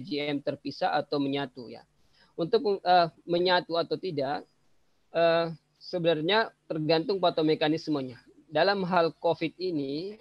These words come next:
sars cov ini, eh, duluan I G G atau I G M itu ternyata, eh, tidak selalu I G M duluan, berbeda dengan case-case yang lain. Dalam case ini bisa barengan,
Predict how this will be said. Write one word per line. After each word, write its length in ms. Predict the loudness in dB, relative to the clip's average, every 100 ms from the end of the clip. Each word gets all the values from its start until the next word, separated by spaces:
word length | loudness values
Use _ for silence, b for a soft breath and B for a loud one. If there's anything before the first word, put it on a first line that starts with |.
| -20 -8
sars 320 | -2 -2 -2 -4
cov 160 | -4
ini, 400 | -4 -4 -4 -8 -14 _ _ _ _ _ _
eh, 340 | -6 -2 -2 -4 -6
duluan 720 | 2 4 4 6 6 6 2 -4
I 280 | 2 4 4
G 160 | 2 -4
G 100 | -2
atau 320 | 2 2 2 2
I 160 | 2 2
G 160 | 2 2
M 120 | 2
itu 200 | 0 -2
ternyata, 720 | -2 0 -2 0 0 0 -2 -2
eh, 160 | -2 -2
tidak 320 | -2 0 0
selalu 320 | 2 2 2 2
I 120 | 2
G 160 | 4 2
M 160 | 4
duluan, 320 | 2 4 4 2
berbeda 400 | 0 2 4 4
dengan 240 | 4 2
case-case 480 | 0 -2 -2 -4 -2
yang 120 | -2
lain. 320 | 0 0 0 0
Dalam 320 | 0 0 -2
case 160 | -2
ini 320 | -2 -4 -4 -6 _ _
bisa 320 | -2 2 4 6
barengan, 580 | 6 6 4 2 0